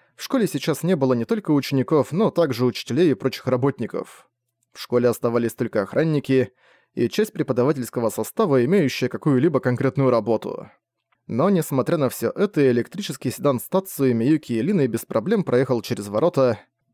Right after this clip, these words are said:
Лицо находящегося за рулём Тацу отличалось от его фото в удостоверении,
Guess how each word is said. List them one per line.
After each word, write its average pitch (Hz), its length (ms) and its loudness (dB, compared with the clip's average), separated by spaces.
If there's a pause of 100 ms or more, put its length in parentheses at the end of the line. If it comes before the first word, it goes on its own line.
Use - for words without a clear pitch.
(420)
Лицо 113 400 0
находящегося 135 760 0
за 113 140 -2
рулём 131 300 0
Тацу 147 320 0
отличалось 113 500 0
от 107 120 -6
его 117 240 0
фото 127 240 -2
в 113 60 -4
удостоверении, 117 800 0